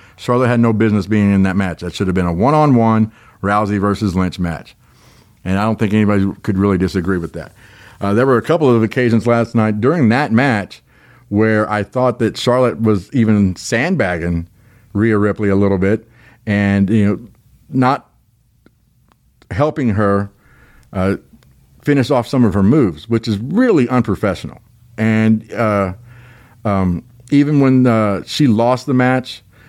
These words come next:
you're supposed to walk away and let the new champion have their moment with the, in the spotlight. Charlotte didn't do that. She tried to get right up in the camera shot, and, like, her reaction to losing was just as important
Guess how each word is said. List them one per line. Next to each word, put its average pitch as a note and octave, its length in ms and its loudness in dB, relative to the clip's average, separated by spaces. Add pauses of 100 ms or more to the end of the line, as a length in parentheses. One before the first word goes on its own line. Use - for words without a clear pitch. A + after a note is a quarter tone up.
(160)
you're G#2 100 0
supposed G2+ 320 -4
to G#2 60 -2
walk A2 260 0
away A2 380 0
and G2 100 0
let F#2+ 120 -2
the F#2+ 80 -6
new G#2+ 260 0
champion G#2+ 400 0
have G#2 180 0
their F#2 100 0
moment G2+ 400 0
with G2+ 180 -4
the, F#2+ 260 -2
in G2+ 140 0
the G2+ 60 2
spotlight. A2+ 560 -2 (520)
Charlotte C3+ 420 0
didn't C3 220 2
do A2 120 2
that. A2+ 340 0 (200)
She - 200 -2
tried B2 180 -2
to A2+ 80 0
get A2 180 0
right A#2+ 260 -2
up B2+ 100 -4
in C#3 160 0
the C3 400 2
camera C3+ 280 0
shot, C3+ 400 -2
and, G#2+ 240 -4
like, G2+ 180 -2
her B2+ 480 0 (300)
reaction A2+ 460 0
to A2 80 4
losing B2 400 2
was G2 140 2
just G#2 220 -2
as A2 100 0
important A#2 560 -2